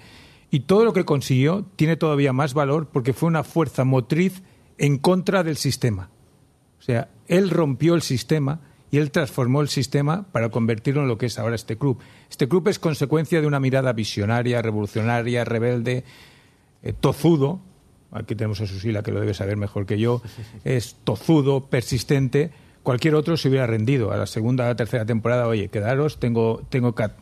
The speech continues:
Speaker 1: cantidad de ofertas, me podía ir a cualquier club". Y él solo entrenó al Barça. Él entrenó al Ajax y al Barça.
Speaker 2: Y a la selección catalana.
Speaker 1: Sí, pero él solo entrena al Barça como club y tiene la posibilidad de entrenar.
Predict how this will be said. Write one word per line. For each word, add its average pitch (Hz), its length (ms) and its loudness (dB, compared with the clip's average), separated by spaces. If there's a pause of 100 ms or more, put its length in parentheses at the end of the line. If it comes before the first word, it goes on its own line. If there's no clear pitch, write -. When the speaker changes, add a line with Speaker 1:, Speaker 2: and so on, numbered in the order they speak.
Speaker 1:
cantidad 120 360 0
de 135 60 2
ofertas, 127 360 -2
me 127 120 0
podía 120 240 0
ir 135 80 2
a 123 80 0
cualquier 117 420 -2
club". 165 260 2 (460)
Y 139 100 2
él 156 80 0
solo 170 240 0
entrenó 135 300 0
al 123 120 -2
Barça. 110 480 -6
Él 143 140 0
entrenó 139 360 0
al 120 100 0
Ajax 160 340 -2
y 120 60 0
al 110 100 0
Barça. 113 400 -4 (160)
Speaker 2:
Y 135 120 -4
a 117 40 -6
la 117 80 -8
selección 113 320 -6
catalana. 117 380 -8
Speaker 1:
Sí, 196 260 -2 (240)
pero 135 260 0
él 202 220 2
solo 208 360 0
entrena 143 360 0
al 120 100 0
Barça 135 300 -2
como 117 260 -4
club 151 220 0 (340)
y 131 100 -2
tiene 156 200 0
la 147 100 0
posibilidad 135 280 0
de 143 60 0
entrenar. 117 400 -2